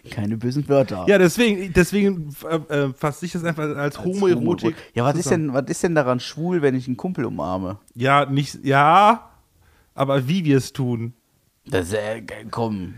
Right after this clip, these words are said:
Speaker 2: Ja, ja,
Speaker 1: Also
Speaker 2: komm, wenn, komm, komm, wenn das anders jemand von außen sehen würde, manchmal würde man auch sagen, oh, da lo-, könnte ja vielleicht was mehr laufen.
Speaker 1: Das ist mir total egal.
Speaker 2: Ja,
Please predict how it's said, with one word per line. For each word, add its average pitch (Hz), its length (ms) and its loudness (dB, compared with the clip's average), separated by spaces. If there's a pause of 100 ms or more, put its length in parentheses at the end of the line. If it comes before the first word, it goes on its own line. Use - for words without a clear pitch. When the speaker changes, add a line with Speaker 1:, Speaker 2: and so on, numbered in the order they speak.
(180)
Speaker 2:
Ja, 160 320 -2
ja, 208 220 0
Speaker 1:
Also 147 320 4 (100)
Speaker 2:
komm, 165 220 4 (220)
wenn, 160 280 4 (140)
komm, 156 240 0
komm, 156 220 4
wenn 143 100 2
das 139 160 -2
anders 185 240 0
jemand 170 220 2
von 160 160 -2
außen 160 320 0
sehen 139 280 0
würde, 120 140 0
manchmal 113 300 -4
würde 143 100 -2
man 135 100 -4
auch 139 40 -2
sagen, 135 160 -6
oh, 143 80 -2
da 120 100 -4
lo-, 113 160 -8
könnte - 320 -6
ja 202 80 -6
vielleicht - 320 -8
was - 120 -12
mehr 143 240 -6
laufen. - 140 -12
Speaker 1:
Das 85 100 -10
ist 92 140 -14
mir 95 140 -6
total - 380 -10
egal. 95 440 -6
Speaker 2:
Ja, 165 180 0